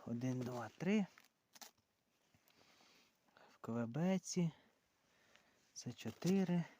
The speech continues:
Може там... а, далі ще є. Так, Фенімор Купер, дивіться, ось такий. От. Ну, стан, звісно, це вже якийсь в сараї десь була ця книга.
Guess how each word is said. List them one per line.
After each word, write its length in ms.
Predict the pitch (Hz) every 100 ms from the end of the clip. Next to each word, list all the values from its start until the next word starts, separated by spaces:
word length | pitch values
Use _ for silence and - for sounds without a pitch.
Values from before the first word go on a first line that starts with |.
| _ - - _ - _ _ _ _ _ -
Може 240 | 143 147
там... 240 | - 139 -
а, 160 | 127
далі 260 | 113 131 143
ще 280 | - - 110
є. 220 | 110 104 - -
Так, 280 | 127 110 -
Фенімор 380 | 175 180 180 156
Купер, 400 | - 135 - 113
дивіться, 400 | 113 117 - 117
ось 140 | 127
такий. 460 | - 135 - 110 - - - - - - - - - - -
От. 360 | 110 110 107 - - - -
Ну, 220 | 127 170
стан, 380 | - - 151 160
звісно, 380 | 131 151 - 135
це 140 | -
вже 220 | 135 127 131 - _ _ - - - - _ _ _ _ - _ _ - - - - - - - - - - - - 113
якийсь 580 | 120 120 123 - 139 -
в 80 | -
сараї 480 | - 131 131 120 113
десь 180 | 110
була 320 | 107 117 117 107
ця 160 | -
книга. 480 | - 131 131 110 107